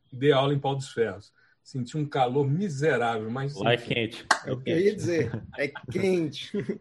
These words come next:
Speaker 1: Quente,
Speaker 2: Eu sou,
Speaker 1: quente.
Speaker 2: eu, eu sou ac-, acostumado e sou apaixonado por isso, por, pelo sertão. É tanto que eu tenho tatuado
Speaker 1: Também.
Speaker 2: na pele, exatamente por isso, por causa da minha paixão desse clima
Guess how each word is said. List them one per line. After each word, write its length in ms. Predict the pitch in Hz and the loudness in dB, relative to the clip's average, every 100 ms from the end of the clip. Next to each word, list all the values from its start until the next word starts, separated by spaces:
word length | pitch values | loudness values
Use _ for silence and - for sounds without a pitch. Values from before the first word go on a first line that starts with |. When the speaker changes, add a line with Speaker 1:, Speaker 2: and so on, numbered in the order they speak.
| _ - - | _ -20 0
Speaker 1:
Quente, 260 | 151 156 127 | 6 8 8
Speaker 2:
Eu 40 | |
sou, 220 | 131 139 | 6 4
Speaker 1:
quente. 340 | - 147 120 101 | 4 0 0 4
Speaker 2:
eu, 420 | 123 135 135 120 117 | 8 8 6 2 -2
eu 120 | 120 | 0
sou 160 | 139 | 4
ac-, 220 | 131 131 - | 4 2 -4
acostumado 720 | 120 - 160 160 117 120 131 | -2 -2 -2 -4 2 4 4
e 20 | 131 | 2
sou 180 | 139 | 2
apaixonado 760 | 131 131 127 - 127 113 107 104 | 4 4 2 0 0 2 2 0
por 120 | 113 | -6
isso, 340 | 101 101 - - _ _ _ | -4 -6 -12 -20 _ _ _
por, 220 | 104 107 - - | -10 -8 -10 -6
pelo 160 | 110 107 | -4 -2
sertão. 560 | - 107 - 101 92 | -2 -4 -4 -10 -6
É 60 | 107 | -6
tanto 260 | 110 120 117 | -4 -6 -4
que 60 | |
eu 60 | 120 | -4
tenho 160 | 123 | -4
tatuado 500 | 117 123 117 117 104 | -2 -2 0 0 0
Speaker 1:
Também. 20 | 110 | 0
Speaker 2:
na 100 | 117 | -2
pele, 500 | - 120 123 143 - - - - - - - - - 110 | 2 4 4 2 -2 -14 -14 -14 -18 -16 -12 -10 -8 -4
exatamente 600 | 107 113 117 117 117 - | -2 0 0 -2 -2 -4
por 180 | 117 | -2
isso, 200 | 110 - - | -2 -2 -8
por 200 | 113 107 | -6 0
causa 200 | 113 117 | 2 2
da 60 | |
minha 140 | 117 127 | 0 4
paixão 840 | 147 135 - 127 127 147 151 127 | 6 6 4 2 4 2 0 0
desse 280 | 131 - 131 | -2 -2 -6
clima 520 | 123 117 123 127 | -4 -4 -4 -8